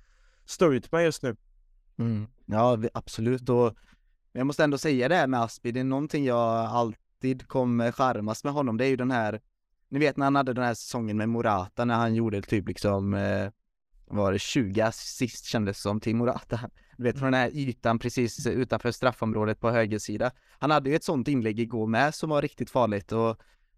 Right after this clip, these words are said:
Speaker 2: just den ytan, jag kan inte komma på någon bättre högerback jag helst vill ha i just den ytan. Ytan framför när vi närmar oss straffområdet, då vill jag ha Reece James. Men ytan,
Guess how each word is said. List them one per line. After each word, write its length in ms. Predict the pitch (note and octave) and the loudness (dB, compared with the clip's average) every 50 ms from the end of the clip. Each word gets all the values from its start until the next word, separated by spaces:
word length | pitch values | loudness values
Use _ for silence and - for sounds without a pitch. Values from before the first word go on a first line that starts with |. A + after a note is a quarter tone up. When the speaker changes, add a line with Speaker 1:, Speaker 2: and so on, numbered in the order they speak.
| _ - | _ -6
Speaker 2:
just 280 | - C3+ C3 - B2+ B2 | -2 -2 -2 -4 -2 0
den 260 | B2 B2 C3 D#3+ F3+ | 2 2 2 2 0
ytan, 480 | - - F3+ D#3+ A#2+ - - A#2 A#2 A#2+ | -2 -4 -4 -6 -6 -4 -2 0 0 2
jag 120 | A#2+ - | 0 0
kan 60 | E3+ | -2
inte 120 | F3 - D#3 | -2 -4 -4
komma 220 | - C#3 B2+ A#2+ | -4 -4 -4 -4
på 280 | - - B2 A#2 B2 C#3 | -4 -2 -2 0 0 0
någon 200 | D3+ D#3 E3 E3+ | 0 -2 -2 -2
bättre 360 | F3 D3 - _ - - A#2+ | -2 -4 -4 _ -4 -2 0
högerback 640 | A#2+ C3+ B2+ A#2 G2 G#2+ A2+ G#2 A2+ A2 G2+ - - | 0 2 0 0 0 0 -2 0 -2 -2 -2 -2 -2
jag 80 | A2+ | -2
helst 340 | A2 - C#3 A#2+ A2 - - | -2 -2 -2 -4 -6 -6 -6
vill 100 | B2 A#2+ | -4 -2
ha 180 | B2 A#2 A2 A2 | 0 0 0 0
i 80 | A2+ | -2
just 200 | A2+ A2 - - - | -4 -4 -6 -8 -8
den 360 | A#2+ A#2 C3+ C3+ C#3+ E3+ F3+ | -4 0 0 2 2 2 0
ytan. 460 | C#3+ E3+ F3 D3+ - - - G2 G2 - | -2 -4 -4 -6 -6 -8 -10 -10 -10 -8
Ytan 320 | - F3+ E3 - D3+ C#3+ - | -6 -6 -4 -2 -2 -2 0
framför 500 | - F#3 F3+ D#3+ C#3 A#2 - - D#3+ E3+ | 0 2 2 2 2 0 -2 0 0 2
när 120 | D#3+ D3+ | 2 2
vi 80 | C#3+ C#3+ | 2 2
närmar 280 | C#3+ C#3+ C#3 C3+ C3 | 2 0 0 0 -2
oss 60 | B2+ - | -4 -2
straffområdet, 600 | - D3 C#3 - - B2+ A#2+ A#2 A#2+ C#3 D3 - | -2 -2 -2 -2 -2 -4 -2 -2 -2 -2 -2 -2
då 120 | D#3 D#3+ | -4 -4
vill 140 | C3+ C3 A#2+ | -2 0 2
jag 80 | A2+ | 2
ha 200 | A2+ A#2+ A2+ A2 | 4 4 2 2
Reece 300 | G#2+ G#2+ A2 A2 - - | 0 -2 -4 -4 -4 -4
James. 240 | A#2+ B2 B2+ B2 B2 | -2 -2 -2 -2 -2
Men 160 | B2+ C3 C3 | -2 0 0
ytan, 280 | C3+ C3 - - B2 B2+ | 0 0 0 -2 -2 -2